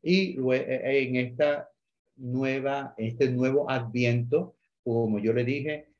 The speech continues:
Adviento no lo vive el comercio, Adviento lo vive la iglesia, la iglesia católica.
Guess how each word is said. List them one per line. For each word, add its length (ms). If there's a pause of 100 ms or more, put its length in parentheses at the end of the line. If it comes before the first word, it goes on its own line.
(120)
Adviento 720
no 160
lo 140
vive 280
el 160
comercio, 760 (380)
Adviento 520
lo 160
vive 340
la 160
iglesia, 600 (160)
la 160
iglesia 420
católica. 720